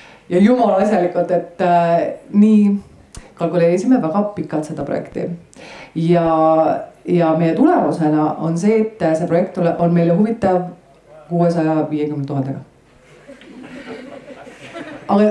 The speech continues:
ja ma, ma ei tea, kuida-, kust see välja tuli. See oli, ja lihtsalt, ja selle momendi, kui ma ise kuulsin seda, et selline number on, konkreetselt kõik, kogu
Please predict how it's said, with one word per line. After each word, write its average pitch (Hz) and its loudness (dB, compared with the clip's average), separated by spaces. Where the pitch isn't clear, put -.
ja 214 2
ma, 214 2
ma 208 6
ei 214 2
tea, 233 2
kuida-, 214 0
kust - 0
see 208 2
välja 196 2
tuli. 180 2
See 214 0
oli, 208 0
ja 196 2
lihtsalt, 247 0
ja 180 -2
selle 254 4
momendi, 220 2
kui 196 2
ma 208 6
ise 262 2
kuulsin 311 4
seda, 170 0
et - -2
selline 269 2
number 311 2
on, 180 0
konkreetselt 254 0
kõik, 311 -4
kogu 311 2